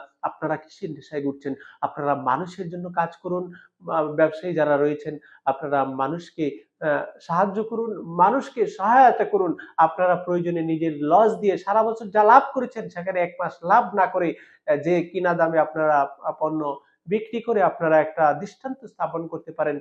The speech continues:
আল্লাহ সুবহানাহু ওয়া তাআলা এই রমজানকে আমাদের স্বাগত জানানোর তৌফিক দান করুন। আর রমজান উপলক্ষে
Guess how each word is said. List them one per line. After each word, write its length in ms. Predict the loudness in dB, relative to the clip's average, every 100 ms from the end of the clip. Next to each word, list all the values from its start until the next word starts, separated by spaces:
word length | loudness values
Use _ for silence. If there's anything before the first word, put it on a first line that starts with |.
| -10 -18 -10
আল্লাহ 220 | -8 -8
সুবহানাহু 420 | -10 -16 -10 -8
ওয়া 60 | -4
তাআলা 400 | -2 0 -2 -6 _ -6
এই 100 | -4
রমজানকে 640 | -2 -4 -4 -4 -6 -8 -8 _
আমাদের 260 | -6 -4 -4
স্বাগত 400 | -4 -6 -6 -10
জানানোর 480 | -8 -4 -2 -4 -6 _ _
তৌফিক 360 | -2 -2 -6 -8
দান 180 | -8 -4
করুন। 380 | -2 -2 -4 -10 _ -4
আর 260 | -2 0
রমজান 380 | 0 2 2 0
উপলক্ষে 600 | 0 -2 -4 -4 -8 -8